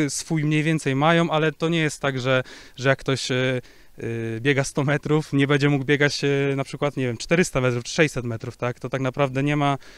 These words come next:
e, nie można się zamykać na, na, na jedną dyscyplinę, czy tam na, na dwie.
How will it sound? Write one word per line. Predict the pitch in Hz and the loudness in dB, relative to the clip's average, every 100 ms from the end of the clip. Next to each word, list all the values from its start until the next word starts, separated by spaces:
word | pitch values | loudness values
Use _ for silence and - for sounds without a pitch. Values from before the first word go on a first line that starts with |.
| - - | -20 -6
e, | 123 123 120 | -2 -2 -2
nie | 127 147 | -2 -2
można | 165 147 | -2 -2
się | 147 139 | -2 -2
zamykać | 143 147 - 127 - | 0 -2 -2 -4 -4
na, | 127 123 123 | -6 -4 -4
na, | 123 | -2
na | 127 131 | -2 0
jedną | 127 123 | 0 -2
dyscyplinę, | 120 - 127 139 143 135 | -6 -10 -8 -4 -2 -2
czy | - | -4
tam | 123 | -4
na, | 120 117 | -4 -4
na | 123 117 | -4 -6
dwie. | 113 135 | -4 -2